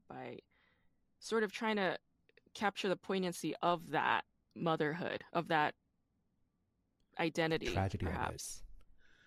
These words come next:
Speaker 1: Yeah, the, the heartbreak of it, yeah.
Speaker 2: Yes.
Speaker 1: Um, that it's more than just, you know, about her bragging rights, you know?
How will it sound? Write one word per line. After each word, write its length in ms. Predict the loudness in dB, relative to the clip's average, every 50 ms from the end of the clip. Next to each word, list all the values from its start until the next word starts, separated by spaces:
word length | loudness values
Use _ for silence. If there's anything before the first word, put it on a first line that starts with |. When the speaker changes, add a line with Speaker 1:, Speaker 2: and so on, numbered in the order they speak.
| _ _ _ _
Speaker 1:
Yeah, 400 | 0 4 6 6 6 6 4 2 -2 -6 _ _ _ -6
the, 260 | 0 4 6 6 8 8
the 120 | 6 6
heartbreak 560 | 8 8 8 8 6 6 2 2 2 0 -2
of 180 | -4 -4 -4 -4
it, 200 | -4 -4 -6 -8 -12 -10 -6
yeah. 220 | -2 -2 -2 -2 -6 -10 -20 -20 -20 -20 -20 -20 -20 -16 -10
Speaker 2:
Yes. 140 | -4 0 2 4 4 4 2 0 -2
Speaker 1:
Um, 120 | -6 -10 -18 _ _ _ _ _ _ _ _ _ _ _ _ _ _ _ 0
that 160 | 2 4 4
it's 180 | 4 2 2 2
more 320 | 2 4 6 6 6 6
than 240 | 4 4 2 2 2
just, 560 | 2 2 2 2 2 0 -2 -6 -12 -14 -16 -14 _
you 100 | -6 -4
know, 180 | -2 -2 -2 0 0
about 460 | 0 0 2 2 4 4 4 2 0 -6
her 260 | -8 -4 -2 -2 -2
bragging 520 | 0 2 2 2 4 2 0 -2 -4 -2
rights, 640 | -2 -2 -2 -2 -4 -4 -6 -8 -8 -6 -6 -8 -8 -12 _ _
you 100 | -8 -8 -6
know? 280 | -6 -6 -6 -6 -8